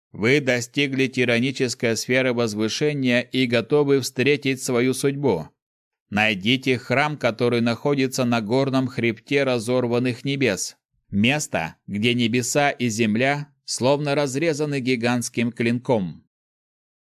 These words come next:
Безоблачное небо изменилось вместе со мной. Информация теперь воспринималась не как внешние указания,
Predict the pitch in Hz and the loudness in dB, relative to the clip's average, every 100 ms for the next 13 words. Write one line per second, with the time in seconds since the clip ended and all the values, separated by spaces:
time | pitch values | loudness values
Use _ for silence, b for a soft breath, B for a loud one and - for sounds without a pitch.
0 | _ _ 92 87 113 123 120 - 107 120 | _ _ -4 0 0 0 -2 -2 -4 -2
1 | 151 123 101 110 110 110 120 131 117 - | -2 -2 -2 -2 0 0 0 -2 -4 -4
2 | 104 - 107 - 113 113 78 78 _ _ | -6 -6 -8 -6 -4 -4 -6 -10 _ _
3 | _ _ _ - 110 - 104 107 151 160 | _ _ _ -4 -2 0 0 0 -2 0
4 | 120 104 101 117 110 107 - 110 110 120 | -2 -2 -4 -2 0 -2 -2 0 0 0
5 | 117 107 - 101 - 170 165 127 127 120 | 0 -2 -2 -6 -2 -4 -4 -4 -2 -4
6 | - 104 98 107 104 110 87 76 73 | -4 -2 -2 -4 -4 -4 -4 -8 -12